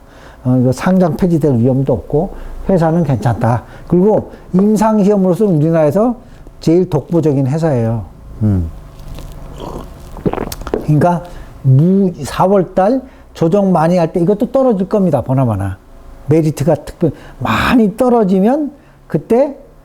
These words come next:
에, 주워 모으면 좋겠다. 뭐 이천칠백사십 원까지 떨어지면 뭐 땡큐지만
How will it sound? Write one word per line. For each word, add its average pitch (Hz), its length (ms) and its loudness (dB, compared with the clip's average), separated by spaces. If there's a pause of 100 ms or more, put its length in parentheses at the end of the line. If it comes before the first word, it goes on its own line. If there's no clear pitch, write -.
(180)
에, 120 240 0
주워 - 280 -2
모으면 139 320 2
좋겠다. 123 520 -4 (1200)
뭐 135 120 2
이천칠백사십 180 1120 0
원까지 190 400 0
떨어지면 196 440 2
뭐 160 220 0
땡큐지만 170 920 0